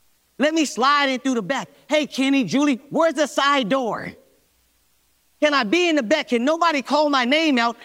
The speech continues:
so that I can just worship in peace?" You guys get what I'm saying? We would try to figure out in which we would not call attention to ourselves. But is that Jesus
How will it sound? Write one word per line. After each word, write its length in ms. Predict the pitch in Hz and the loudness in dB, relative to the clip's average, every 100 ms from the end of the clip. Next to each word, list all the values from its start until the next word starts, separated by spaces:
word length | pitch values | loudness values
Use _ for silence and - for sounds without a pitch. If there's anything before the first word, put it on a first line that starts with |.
| - | -10
so 180 | - 269 | -4 0
that 160 | 262 247 | 0 -2
I 200 | 285 320 | -2 0
can 180 | 320 | 0
just 220 | 254 262 226 - | 0 -2 -6 -16
worship 460 | - 190 302 285 - | -2 0 0 -2 0
in 120 | 233 | 0
peace?" 440 | - - 302 202 - | 0 -2 -2 -2 -2
You 80 | |
guys 200 | 247 294 | 0 0
get 160 | 202 330 | 0 0
what 120 | 302 | 0
I'm 100 | 254 | -2
saying? 540 | 220 - 285 214 120 - _ _ _ _ _ _ _ _ _ | -2 -2 -2 -2 -6 -14 _ _ _ _ _ _ _ _ _
We 100 | - | 0
would 200 | 339 311 | 2 2
try 340 | - - 320 370 | -2 0 2 2
to 100 | 339 | 0
figure 300 | 311 302 285 | 2 4 6
out 160 | 311 | 6
in 120 | 285 277 | 4 2
which 200 | 311 240 | 0 0
we 140 | 302 | 0
would 200 | 277 262 | 0 -4
not 440 | 208 247 359 381 | -2 0 0 -4
call 280 | - 277 277 | -2 0 0
attention 380 | 240 - 247 208 | -2 -2 -4 -4
to 140 | - 214 | -4 -2
ourselves. 720 | 185 - 196 151 113 - - _ _ _ _ _ _ _ _ _ _ _ - | -2 -2 -2 -2 -6 -12 -20 _ _ _ _ _ _ _ _ _ _ _ -4
But 120 | 208 | -2
is 140 | 170 | 0
that 340 | 170 202 147 - | 0 0 -2 -6
Jesus 640 | 165 196 202 214 - - | -4 -2 -2 -4 -8 -16